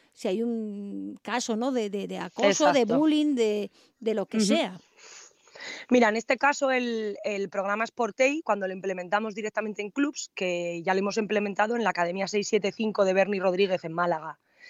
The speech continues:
Speaker 2: el proyecto piloto, ¿no?
Speaker 1: Mm.
Speaker 2: Em, en este sentido, el, el Sportei lo que pretende es, como os decía, crear el buen clima en los entornos deportivos y que haya una confianza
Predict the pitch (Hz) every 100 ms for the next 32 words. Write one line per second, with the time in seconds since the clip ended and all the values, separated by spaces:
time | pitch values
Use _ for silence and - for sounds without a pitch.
0 | - - - - - - 202 190 180 170
1 | 185 185 - 185 185 160 - 170 254 -
2 | - 220 190 196 185 185 185 185 180 214
3 | 220 240 233 226 247 233 214 190 190 190
4 | - 220 - 254 254 - 220 202 196 196
5 | 180 - 262 277 247 302 - _ _ _
6 | _ 220 220 - - 523 440 - 196 185
7 | 190 - 208 175 185 180 185 196 202 202
8 | 208 208 202 208 208 - 247 240 196 175
9 | - - 185 175 170 170 170 160 180 185
10 | 196 208 208 269 269 320 - - - -
11 | - - 247 214 226 208 202 196 - -
12 | 233 262 277 269 254 254 - 262 254 277
13 | - 247 262